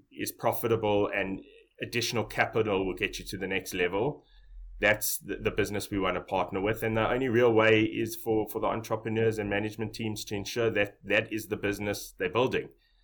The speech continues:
And ultimately, they'll know that based on, on what they're doing, because obviously that's what they do day to day.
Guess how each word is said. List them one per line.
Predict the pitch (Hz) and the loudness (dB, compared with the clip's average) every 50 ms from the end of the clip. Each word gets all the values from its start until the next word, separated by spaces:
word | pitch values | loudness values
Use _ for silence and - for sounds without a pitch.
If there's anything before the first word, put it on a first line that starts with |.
| _ _ - | _ _ -8
And | - 123 110 - - | -8 -8 -6 2 4
ultimately, | 143 147 - - 143 127 110 - 110 107 | 4 4 4 4 0 0 2 2 2 4
they'll | 98 104 104 101 101 | 6 6 6 6 6
know | 98 98 101 104 | 4 4 4 4
that | 92 82 78 - - - - - - _ - - | 2 0 -2 -2 -6 -12 -18 -18 -20 _ -2 0
based | 92 95 92 - - 104 | 2 2 2 0 -2 -2
on, | 95 92 85 82 | -2 -2 -2 -6
on | - 92 90 87 87 87 | -6 -6 -6 -6 -6 -4
what | 87 90 87 - | -4 -4 -4 -2
they're | 98 87 | -4 -4
doing, | 80 95 98 95 82 80 80 - | -2 0 0 0 0 -2 -4 -8
because | 85 78 - - 76 82 | -12 -12 -10 -10 -8 -6
obviously | 76 78 87 82 - - 87 82 | -8 -8 -8 -10 -10 -10 -8 -8
that's | 82 82 - - | -8 -8 -6 -8
what | 82 - | -10 -8
they | 82 78 | -8 -10
do | 73 80 80 | -8 -10 -10
day | 73 76 76 76 - | -10 -10 -10 -12 -12
to | - - | -14 -12
day. | 78 80 76 | -8 -8 -8